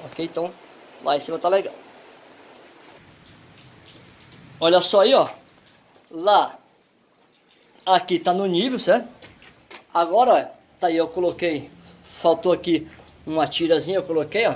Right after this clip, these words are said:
uma, uma, uma tirazinha aqui. Então,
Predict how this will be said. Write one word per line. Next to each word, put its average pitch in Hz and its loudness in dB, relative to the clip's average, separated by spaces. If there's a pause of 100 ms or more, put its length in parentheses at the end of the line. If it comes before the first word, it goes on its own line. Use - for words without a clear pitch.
(140)
uma, 135 -8
uma, 135 -4
uma 139 -6
tirazinha 139 -6
aqui. 165 -12 (560)
Então, 175 -6